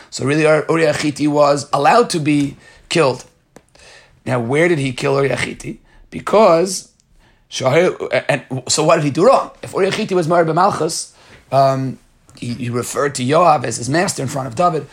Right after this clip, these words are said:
So then what did David do wrong? And the answer is, Shahir L'chol L'doina B'Sanhedrin V'Lo Danta.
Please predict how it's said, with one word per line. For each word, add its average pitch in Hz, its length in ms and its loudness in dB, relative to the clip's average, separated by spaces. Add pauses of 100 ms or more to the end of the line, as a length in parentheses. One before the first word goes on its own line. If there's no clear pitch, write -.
(300)
So - 200 0
then 156 200 0
what 175 320 2
did 147 140 0
David 147 220 2
do 156 120 0
wrong? 208 220 4
And 139 100 -6
the 156 140 -4
answer 175 240 -6
is, 151 420 -2 (260)
Shahir 180 400 4
L'chol 180 280 2
L'doina 160 480 -2
B'Sanhedrin 143 600 -2
V'Lo 135 200 -4
Danta. - 380 -10